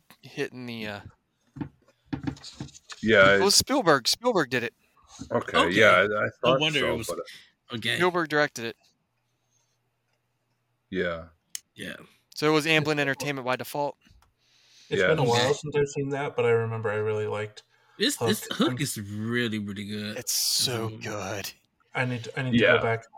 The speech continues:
Speaker 4: watch that.
Speaker 1: Come on, Bob
Speaker 2: Yeah.
Speaker 1: Hoskins is, Bob Hoskins as Smee is fantastic.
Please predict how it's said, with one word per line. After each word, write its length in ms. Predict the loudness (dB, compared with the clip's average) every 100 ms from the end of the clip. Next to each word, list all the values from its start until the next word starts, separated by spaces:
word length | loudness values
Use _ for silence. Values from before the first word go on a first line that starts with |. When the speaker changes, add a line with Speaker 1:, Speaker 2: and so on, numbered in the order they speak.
| -12
Speaker 4:
watch 220 | -12 -8
that. 320 | -8 -8 -12 _ _
Speaker 1:
Come 100 | -2
on, 120 | -2
Bob 240 | 4 4 4
Speaker 2:
Yeah. 100 | 4
Speaker 1:
Hoskins 480 | 4 4 0 -4 -4
is, 200 | -4 -4
Bob 320 | 0 2 4
Hoskins 480 | 4 0 0 -6 -4
as 80 | 2
Smee 380 | 2 2 -4 -4
is 140 | -4
fantastic. 840 | -6 -8 -8 -6 -4 -6 -10 -16